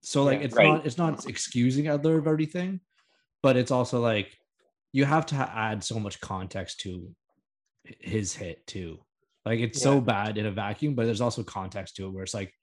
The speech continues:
Speaker 1: games shouldn't be happening for that team. It's just, like, a fucked up situation. And then added this of, like, the biggest media market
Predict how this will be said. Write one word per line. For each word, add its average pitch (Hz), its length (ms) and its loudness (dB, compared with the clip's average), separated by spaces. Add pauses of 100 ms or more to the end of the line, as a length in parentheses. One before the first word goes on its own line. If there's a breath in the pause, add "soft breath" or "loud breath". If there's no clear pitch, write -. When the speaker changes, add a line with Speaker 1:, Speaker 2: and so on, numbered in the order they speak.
(520)
Speaker 1:
games 139 260 6
shouldn't 104 260 0
be 95 100 -6
happening 98 580 -8
for 101 140 -8
that 101 200 -4
team. 104 480 -6 (680)
It's 123 300 -4
just, 117 280 -6
like, 117 120 0
a - 20 -8
fucked 98 280 -6
up 98 120 -6
situation. 95 680 -6
And 107 80 -6
then 107 140 -4
added 104 380 -4
this 98 280 -6
of, 98 140 -6
like, 95 280 -4 (640)
the 113 140 0
biggest 107 640 -2
media 107 360 0
market 113 600 2